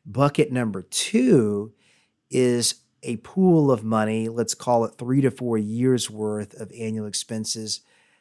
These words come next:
that are in the very safe, stable investments that are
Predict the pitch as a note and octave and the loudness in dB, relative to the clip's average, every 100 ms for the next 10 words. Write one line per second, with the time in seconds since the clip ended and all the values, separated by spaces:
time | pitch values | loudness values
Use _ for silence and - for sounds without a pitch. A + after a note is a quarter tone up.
0 | _ _ A2+ B2+ B2 C3+ B2+ A#2+ A2+ A2 | _ _ 0 2 0 -2 -2 -2 -4 0
1 | B2+ B2 A#2+ A2 - C3 B2+ B2+ B2 - | 2 2 0 -2 -2 0 0 0 -2 -4
2 | - - B2 B2+ B2 B2 A#2+ A2+ G#2 A2+ | -4 -4 0 0 2 0 0 -2 -2 -2
3 | A#2 - A#2 A2 - - A2 G#2+ G#2 | -2 -2 -4 -6 -8 -6 -4 -4 -6